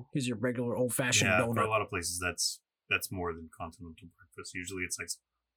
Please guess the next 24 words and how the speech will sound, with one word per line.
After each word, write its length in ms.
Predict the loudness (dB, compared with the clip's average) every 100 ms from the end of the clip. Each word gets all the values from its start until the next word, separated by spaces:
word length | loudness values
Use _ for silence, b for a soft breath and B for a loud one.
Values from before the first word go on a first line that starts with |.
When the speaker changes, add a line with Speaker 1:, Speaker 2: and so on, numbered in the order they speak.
| _
Speaker 2:
toast 480 | 2 4 4 2 -2
and 160 | -4 -12 _ _ _
butter 280 | 0 2 0 -2
packets. 480 | -2 0 -2 -4 -6 _ _ _ _ _ _ _ -2
Speaker 1:
Oh, 60 | 2
you 140 | 4
might 200 | 6 6
get, 140 | 6 4
like, 160 | 4
those, 520 | 4 4 4 6 6
like, 240 | 6 2 0
uh, 320 | 2 2 2 -2
the 220 | -4 -2 -4 _ 2
travel 440 | 6 6 6 2
things 320 | 4 2 2
of, 120 | 0
like, 120 | -2 -2
Fruit 220 | -2 2
Loops. 380 | 2 2 -2 -4 _ _ _ _ _ 6
Speaker 2:
K-cup 460 | 8 10 10 10
of 160 | 6 4
coffee. 460 | 8 8 8 0 _ _ _ _
Speaker 1:
Yeah, 160 | 2 2
maybe. 340 | 2 -2 -4